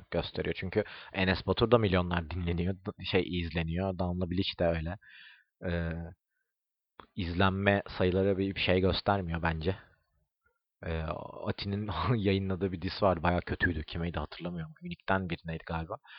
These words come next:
Çok kötüydü gerçekten. Ee, ki zaten bu sene Ati oldukça tekrara düştü, sıkıştı yani. Bilmiyorum. Ee, P M C'nin bence bir dinlenmeye, bir kafalarını toplamaya ihtiyaçları var. M O B'nin de öyle bir şeye ihtiyacı vardı ama M O B onu yapmadı. Şu an daha zor bir durumda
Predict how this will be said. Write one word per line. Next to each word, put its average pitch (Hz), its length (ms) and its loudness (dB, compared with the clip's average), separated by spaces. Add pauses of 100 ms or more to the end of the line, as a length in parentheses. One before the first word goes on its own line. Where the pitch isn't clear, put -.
(400)
Çok - 260 -4
kötüydü - 340 -4
gerçekten. 82 580 -4 (840)
Ee, 87 440 0
ki - 120 0
zaten 123 340 4
bu 123 60 2
sene 127 180 0
Ati 123 240 2
oldukça 101 420 0
tekrara 107 420 0
düştü, 95 200 -6
sıkıştı - 380 -4
yani. 95 400 0 (580)
Bilmiyorum. 120 480 8 (200)
Ee, 110 360 8 (600)
P 113 220 0
M 113 60 -8
C'nin 131 400 -8 (420)
bence 104 300 2
bir 107 120 -4
dinlenmeye, 101 540 2
bir 107 140 6
kafalarını 104 400 0
toplamaya 107 420 0
ihtiyaçları 92 420 -2
var. 123 140 0 (380)
M 101 140 2
O 98 140 4
B'nin 117 240 0
de 117 40 6
öyle 98 200 6
bir - 40 -6
şeye - 120 0
ihtiyacı 95 380 2
vardı 95 240 4
ama 139 140 0
M 107 160 0
O 110 120 0
B 117 40 0
onu 123 160 0
yapmadı. 127 420 2
Şu - 120 -2
an 117 200 -4
daha 110 240 6
zor 90 340 4
bir 80 120 -6
durumda 85 300 -8